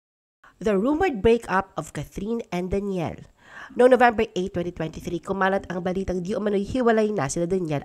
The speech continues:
at Catherine matapos itong talakayin sa vlog ni O G Diaz.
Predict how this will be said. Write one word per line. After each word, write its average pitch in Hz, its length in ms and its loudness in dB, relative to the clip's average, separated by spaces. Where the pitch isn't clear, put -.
at 160 80 -10
Catherine 285 480 -4
matapos 233 400 0
itong 208 160 -4
talakayin 175 560 -2
sa 175 160 -4
vlog 151 240 -2
ni 185 240 -4
O 131 80 -4
G 165 240 -6
Diaz. 208 560 -4